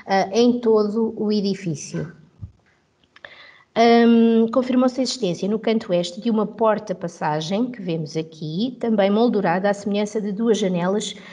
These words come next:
que estavam presentes nas paredes exteriores desta sala. O topo desta porta-passagem apresentava uma protuberância ao centro, muito próximo das janelas manuelinas,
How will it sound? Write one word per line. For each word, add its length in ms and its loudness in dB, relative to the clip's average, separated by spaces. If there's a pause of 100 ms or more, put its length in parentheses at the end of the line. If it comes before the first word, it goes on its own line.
(220)
que 340 0
estavam 460 -2
presentes 400 -6
nas 120 -4
paredes 340 -6
exteriores 440 -4
desta 340 -2
sala. 520 -8 (420)
O 100 -2
topo 240 0
desta 320 0
porta-passagem 1080 -2
apresentava 540 -2
uma 180 -2
protuberância 840 -4
ao 80 -2
centro, 640 -4
muito 380 2
próximo 560 -2
das 160 0
janelas 400 0
manuelinas, 840 -2